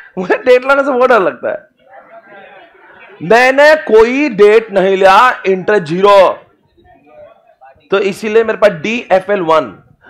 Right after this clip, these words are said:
सर, जो, तो आपने अगर मान लीजिए fixed financial cost कुछ भी नहीं है, मैंने loan नहीं लिया, मैंने interest नहीं दिया, इसलिए मेरा डीएफएल वन है। Sir, zero क्यों नहीं? बेटा, वो ज़ीरो नहीं आता, मैं आपको calculate करके दिखाऊंगा।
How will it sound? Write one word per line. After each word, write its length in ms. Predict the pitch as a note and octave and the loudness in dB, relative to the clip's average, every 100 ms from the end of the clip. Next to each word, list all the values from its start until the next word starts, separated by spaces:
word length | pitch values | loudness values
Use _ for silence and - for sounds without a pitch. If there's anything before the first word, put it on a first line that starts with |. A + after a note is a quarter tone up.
| - | -4
सर, 140 | C#4+ C4+ | -2 -2
जो, 240 | G3 E3+ | 0 -2
तो 140 | - | 0
आपने 340 | F#3+ F3 F3+ G#3+ | 0 0 -4 -8
अगर 260 | G3 G3 | -6 -6
मान 220 | F3+ D3 D3+ | -4 -4 -4
लीजिए 220 | D#3+ G#3+ | -10 -14
fixed 400 | - F#3+ - G#3 | -14 -20 -14 -12
financial 580 | - D3 D3 E3 F#3 F3+ | -6 -6 -4 -8 -10 -8
cost 280 | D#3+ D#3+ - | -6 -6 -10
कुछ 240 | G3 - B2+ | -14 -14 -14
भी 200 | C3 F#3+ | -12 -8
नहीं 260 | E3 E3+ | -6 -4
है, 260 | D#3+ F3 D#3 - A#3+ | -2 -2 -2 -8 -12
मैंने 340 | F3+ F3 F3+ | -2 0 0
loan 340 | F3 D3+ D#3+ F3 | -4 -6 -6 -6
नहीं 220 | E3+ E3 | -6 -6
लिया, 560 | D#3 E3 F3 F3+ E4 A3 | -2 2 2 2 -2 -10
मैंने 360 | F#3 F3+ F3 F3 | -2 0 0 -2
interest 540 | D#3+ E3+ - E3 D#3+ | -4 -8 -2 -2 0
नहीं 240 | D#3 D#3 D3+ | -4 -4 -2
दिया, 520 | D#3+ E3+ F3+ F3 - - _ _ _ _ | 2 2 2 0 -6 -20 _ _ _ _
इसलिए 260 | D3 D3 E3 | -6 -4 -4
मेरा 120 | D#3+ | -4
डीएफएल 1080 | D3+ F3+ C#3+ - C#3 C#3 A#2+ C3 F#3 A#3+ A3 | -4 -8 -10 -12 -14 -14 -10 -8 -6 -6 -8
वन 280 | B2+ C3+ C#3 | -6 -6 -6
है। 280 | D3 C#3 - - | -6 -6 -8 -6
Sir, 160 | - A3 | -2 -2
zero 320 | G3 B3 D4+ | -4 -4 -4
क्यों 200 | C#4+ C#4+ | -4 -2
नहीं? 200 | B3+ G#3 | -2 -2
बेटा, 180 | E3 G3 | -2 -2
वो 140 | G#3 | -2
ज़ीरो 240 | D#3+ F3 | -4 -8
नहीं 120 | G3 E3+ | -4 -4
आता, 140 | G3 | -2
मैं 100 | G3 | -6
आपको 140 | F#3+ | -6
calculate 260 | F#3 D#3 D#3+ | -8 -8 -8
करके 140 | D#3+ | -12
दिखाऊंगा। 280 | D#3 D3+ F#3+ | -12 -10 -8